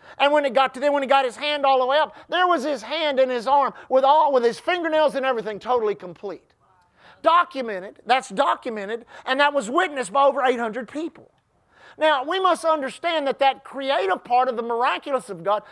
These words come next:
we put that off many times to the sovereignty of God, but when you go back and you look at what was going on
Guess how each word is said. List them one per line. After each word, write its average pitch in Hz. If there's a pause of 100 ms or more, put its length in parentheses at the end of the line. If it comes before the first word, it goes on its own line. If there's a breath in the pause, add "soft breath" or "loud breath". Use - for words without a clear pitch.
(200 loud breath)
we 359
put 339
that 294
off 285
many 330
times 254
to 254
the 220
sovereignty 285
of 180
God, 202 (260 loud breath)
but 302
when 320
you 294
go 302
back 302
and 285
you 269
look 311
at 311
what 285
was 262
going 262
on 302